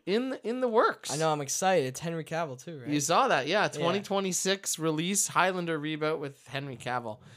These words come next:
Speaker 1: Um, Henry Cavill's interesting, huh? He does a little bit of, he does Superman, he does that Game of Thrones ripoff that's not any good on Netflix.
Speaker 2: <laughs> The
Speaker 1: Feel like
Speaker 2: Witcher?
Speaker 1: Yeah.
Speaker 2: Yeah. I, I, no, I, I, I like him. I, I,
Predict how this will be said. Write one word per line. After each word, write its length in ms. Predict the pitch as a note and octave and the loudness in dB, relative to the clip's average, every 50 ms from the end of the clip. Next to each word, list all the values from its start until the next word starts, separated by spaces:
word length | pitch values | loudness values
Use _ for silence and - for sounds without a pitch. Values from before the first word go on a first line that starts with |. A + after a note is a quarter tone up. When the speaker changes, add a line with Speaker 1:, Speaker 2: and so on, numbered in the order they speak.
| - - - - _ - | -20 -20 -20 -20 _ -2
Speaker 1:
Um, 320 | C#3 C#3 C#3+ C#3+ C#3+ - - - | 0 2 2 2 0 -6 -6 -2
Henry 280 | F3 C#4 A#4 C5 - | 0 2 2 2 2
Cavill's 340 | - - F#3 G3+ E3+ C3+ B2 | 6 6 6 6 6 2 -2
interesting, 400 | C#3 D3+ - B2+ - - B2+ A#2 | -4 -4 -4 -6 -6 -6 -6 -4
huh? 200 | A#2 C3 D#3+ E3 | -2 0 2 2
He 100 | D#3+ F3 | 2 2
does 240 | F3+ G3 G3 F3+ E3 | 2 2 2 2 2
a 40 | D#3 | 0
little 140 | E3 E3 | 0 0
bit 140 | D3 C#3 C3 | 0 0 0
of, 100 | C3 C3+ | 0 -2
he 60 | C3 | -2
does 200 | B2+ C3 A2+ G2+ | -2 -4 -4 -4
Superman, 720 | - - A3 G3+ F3+ F#3 F3 E3+ E3+ E3+ E3+ E3+ E3 E3 D#3 | -4 -4 -4 -2 -2 -2 0 2 2 2 4 4 2 2 0
he 80 | C#3 A#2 | -2 -2
does 240 | A#2+ C3 C3 B2 - | -2 0 0 0 -2
that 200 | C3 A#2 A2 G2+ | -4 -4 -4 -4
Game 200 | - C#3+ D3+ D3 | -2 0 0 0
of 100 | C3+ - | 0 0
Thrones 340 | C3 D3+ D#3+ E3+ D#3 C3+ | 0 2 2 2 0 0
ripoff 540 | B2 A#2 D3+ D#3+ D#3+ - D#3+ E3 E3 D#3+ - | 2 2 4 4 4 4 4 4 4 4 2
that's 160 | - C3 - | -2 -6 -4
not 160 | D3 C#3+ D3 C#3+ | -4 -2 -2 -2
any 180 | C3+ C3+ B2+ | -2 -4 -6
good 220 | A#2 C3+ C#3 C#3 C3 | -4 -2 -2 -2 -2
on 120 | B2 B2 | -2 -2
Netflix. 600 | C3+ D#3 D#3 - - D3 C#3+ C#3+ C#3+ - G3 D#3+ - - - - - - | -4 -6 -6 -6 -4 -4 -4 -2 0 0 0 0 -2 -6 -14 -12 2 4
Speaker 2:
<laughs> 160 | D4 A3 - - - - _ _ | 4 4 4 0 -8 -20 _ _
The 80 | - F#3 | 0 2
Speaker 1:
Feel 80 | F#3+ | 4
like 40 | E3+ | 4
Speaker 2:
Witcher? 300 | G#3 G#3 - - G4 G4+ F#4+ F#4+ _ _ _ _ | 4 4 2 0 0 -2 -2 -4 _ _ _ _
Speaker 1:
Yeah. 300 | - D#3+ E3+ E3+ D3+ C3+ B2 - - _ _ _ - | -2 2 4 4 4 4 0 -4 -12 _ _ _ -14
Speaker 2:
Yeah. 300 | C#3 C3 B2+ A#2+ A#2 A2 A#2+ - _ _ _ _ _ _ _ _ _ _ _ | -10 -8 -6 -6 -8 -8 -12 -14 _ _ _ _ _ _ _ _ _ _ _
I, 240 | - D3 F3 A#3+ B3+ - | 2 4 4 4 4 2
I, 120 | C#4+ D4+ | 0 0
no, 220 | D#4 G4 E4+ A3+ | 2 2 0 0
I, 220 | D#3 D#3 G#3+ C4 C4 - | 2 2 0 0 0 0
I, 180 | - G3 A3 - - _ | -2 -2 -2 -4 -4 _
I 80 | F3 F#3+ | -6 -6
like 320 | G3+ G#3 G#3+ G#3+ A3 G#3+ | -2 0 0 -2 -2 -4
him. 220 | - B2+ A2+ A#2 - | -6 -10 -10 -10 -10
I, 200 | - C#3+ D3+ - - _ _ _ _ _ _ _ - | -8 -6 -6 -6 -8 _ _ _ _ _ _ _ -2
I, 180 | E3+ F3+ F3 | -2 0 0